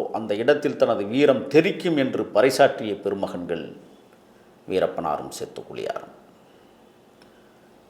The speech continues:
அவரது படையிலும் அதிகமாக வன்னியர் சமூகத்தை சார்ந்தவர்கள் தான் இடம்பெற்றிருந்தார்கள். அதேபோல் அதிகமாக பழி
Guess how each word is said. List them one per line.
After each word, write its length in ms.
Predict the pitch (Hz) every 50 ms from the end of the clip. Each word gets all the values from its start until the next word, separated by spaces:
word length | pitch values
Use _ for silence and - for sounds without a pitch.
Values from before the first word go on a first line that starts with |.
| _ _ _ _ -
அவரது 280 | - - 147 165 160 170 170
படையிலும் 340 | 196 196 208 220 208 202 180 175
அதிகமாக 420 | 170 180 170 185 180 175 165 - 160 147 143 139 127 - - - - - - - - - - - - _ _ _ _ _ _ - - _ _ _ _ _ _ _ _ -
வன்னியர் 420 | - 92 123 156 175 175 175 175
சமூகத்தை 420 | - 156 143 123 120 131 - - 107 - -
சார்ந்தவர்கள் 580 | 104 98 113 117 110 104 101 98 87 90 87 82
தான் 180 | 73 73 67 - - - 76
இடம்பெற்றிருந்தார்கள். 920 | 87 104 101 98 - - - - - - - 55 - - - - - - - - - _ _ - - - - - _ - - _ _ _ _ - _ _ _ _ _ _ _ _ _ - - 76
அதேபோல் 480 | 80 95 107 107 - 98 95 90 82 78 - - - - - - - - - _ - - _ _ -
அதிகமாக 600 | 170 - 151 180 175 214 214 220 226 226 208 208 214 202 196 175 156 143 - - - - - - -
பழி 160 | 131 135 139